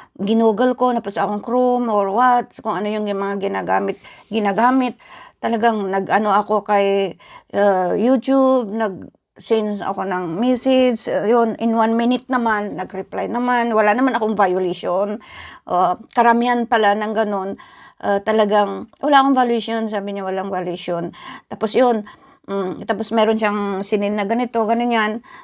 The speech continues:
Tapos hindi ko alam kung ano yung apps na yun. Tapos, ah, tapos ang liliit kasi, pag ano, ang liliit, eh, nahihirapan ako. Tong glasses ko, hindi na masyadong malakas ang grada niya. Kaya ala, talaga,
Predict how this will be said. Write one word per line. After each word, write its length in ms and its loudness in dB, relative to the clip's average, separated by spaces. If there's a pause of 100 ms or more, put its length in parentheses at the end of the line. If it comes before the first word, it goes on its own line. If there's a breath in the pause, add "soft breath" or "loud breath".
Tapos 320 -10
hindi 160 -6
ko 80 0
alam 160 -2
kung 160 2
ano 320 -2
yung 160 -2
apps 320 0
na 80 -2
yun. 320 -2 (360 loud breath)
Tapos, 480 -2 (400)
ah, 80 -2
tapos 320 -2
ang 160 2
liliit 320 2
kasi, 480 -2
pag 160 -2
ano, 240 -2
ang 160 -2
liliit, 640 0
eh, 80 2
nahihirapan 800 0
ako. 80 -4
Tong 160 -2
glasses 400 2
ko, 80 -12
hindi 240 -4
na 80 -6
masyadong 640 -6 (560 loud breath)
malakas 480 2
ang 240 -6
grada 320 -4
niya. 400 -10 (400 loud breath)
Kaya 320 2
ala, 240 0
talaga, 560 0